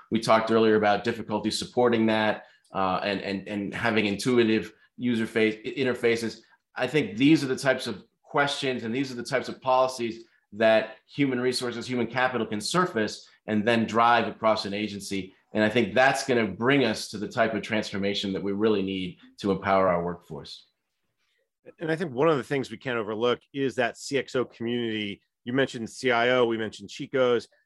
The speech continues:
Speaker 2: There's also a role for acquisition, a role for finance, all of those folks, and, and then the mission leaders have to come together. And, and those are also the people who are driving this return to work idea of, of how should, what does the future of office look like? Are you starting to hear some of the agencies talk about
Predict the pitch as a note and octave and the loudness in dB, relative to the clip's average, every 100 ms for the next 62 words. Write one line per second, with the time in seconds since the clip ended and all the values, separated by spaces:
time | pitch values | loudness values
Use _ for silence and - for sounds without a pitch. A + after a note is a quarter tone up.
0 | - A#2 C3+ C3 C#3 B2+ A2+ A2 A#2 G#2+ | -10 -2 -2 0 0 2 0 -2 -4 -4
1 | A2 G#2+ G#2 A#2+ B2 B2 G#2+ G#2 G#2 G#2 | -8 -10 -8 -10 -6 -4 -2 -2 0 -2
2 | G2 - G#2+ G2+ - _ _ D3+ C#3 C3+ | -4 -4 -2 -2 -6 _ _ 0 2 2
3 | B2+ - C3+ D3 C3+ B2+ B2 - - E3 | -2 -4 -2 -2 2 2 2 -2 -2 2
4 | D3 - G#2+ A2 A#2 A2 G2 A2 D#3 C3 | 2 -2 -10 -10 -10 -8 -10 -10 -10 -6
5 | A#2 G#2 G2+ G#2+ _ A2+ G#2 F#2+ A#2 C3+ | -6 -4 -6 -10 _ -10 -10 -8 -4 0
6 | B2+ A2+ - _ _ _ - - F#3 F3+ | 0 0 -4 _ _ _ -16 -12 -10 -8
7 | F#3 E3+ D3+ C#3 G3+ G#3+ G#3+ G#3+ G#3 F3+ | -8 -10 -10 2 2 4 4 2 0 -4
8 | F#3 E3+ D3 C3 B2 C3+ C#3 B2+ A#2+ A#2 | -4 -6 -6 -4 0 0 0 -4 -6 -8
9 | - C#3 A2+ G#2 D3 C#3+ A2+ A2 A2+ A2+ | -10 -8 -6 -2 0 0 -2 -4 -2 -4
10 | G2+ A2+ F#2+ C#3 C#3 C#3 B2+ - A#2+ - | -4 -10 -10 0 0 0 -6 -12 -12 -14
11 | _ _ B2 C3 C3 A#2 G#2+ - A#2+ B2 | _ _ -8 -8 -6 -8 -8 -8 -6 -4
12 | A2 A#2+ A2+ G2+ A#2 D#3 C3+ G2+ F#2 _ | 0 0 -2 -8 -6 -6 -4 -6 -8 _
13 | _ _ _ D3+ D#3 D#3 A3+ F3 - F#3 | _ _ _ -6 -4 0 0 0 -2 2
14 | G3+ G3 F#3+ F3+ F3+ E3+ E3 D#3 C#3+ D#3+ | 4 4 0 -6 -4 -4 -6 -12 -10 -6
15 | D3+ D#3 D#3 D3+ | -4 0 2 2